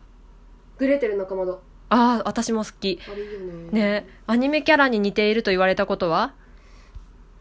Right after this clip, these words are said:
Speaker 1: なんかちょいちょい言われるけど、あんまり覚えてないな。
Speaker 2: えーっと、じゃあね、これにしようかな。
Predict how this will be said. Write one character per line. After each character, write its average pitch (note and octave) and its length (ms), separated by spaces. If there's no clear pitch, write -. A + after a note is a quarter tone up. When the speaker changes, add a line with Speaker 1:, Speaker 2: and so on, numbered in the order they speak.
Speaker 1:
な G#3+ 240
ん G#3+ 60
か G3+ 160
ち - 100
ょ A#3 100
い C#4 100
ち F#4+ 100
ょ G4 40
い F#4 80
言 C#4+ 80
わ C4+ 120
れ C4+ 100
る C4 100
け A3+ 140
ど、 G3+ 120
あ - 20
ん A#3 100
ま C4+ 120
り C#4 80
覚 C4+ 180
え B3+ 40
て G#3 100
な F#3+ 120
い F#3+ 80
な。 F#3 60
Speaker 2:
え F#3+ 320
ー F3+ 40
っ - 20
と、 F3+ 120
じ G3 100
ゃ F#3 100
あ E3+ 40
ね、 E3 340
こ F3+ 60
れ F3 100
に F3 120
し F3 120
よ E3+ 80
う E3 40
か F3 140
な。 C4 300